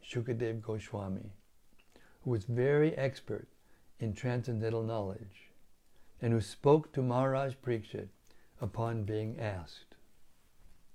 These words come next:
Purport. Knowledge explained by the previous Acharya, like Shukadev Goswami, and followed by the next, like Sutta Goswami, is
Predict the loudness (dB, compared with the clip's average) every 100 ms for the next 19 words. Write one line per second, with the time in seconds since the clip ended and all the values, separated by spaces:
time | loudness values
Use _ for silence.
0 | 2 2 2 -4 -8 -12 -20 -20 -20 -20
1 | -20 -20 -20 -20 -20 _ -20 -20 -20 -12
2 | -2 4 6 6 6 6 2 0 0 2
3 | 0 -4 -2 0 0 -2 4 4 6 2
4 | 0 -6 -6 -4 -4 -4 -4 -4 -6 -12
5 | -20 -20 -20 -20 -2 2 2 2 -2 2
6 | 2 2 0 0 -2 -2 -4 -4 -6 -10
7 | -18 -20 -20 -20 -20 -6 -4 -2 4 6
8 | 6 4 0 -10 -20 -12 -2 2 4 4
9 | 4 2 -8 -20 -20 -20 -20 -20 -8 2
10 | 2 2 4 4 6 6 4 2 -2 -4
11 | -6 -10 -16 -20 -20 -20 -6 -4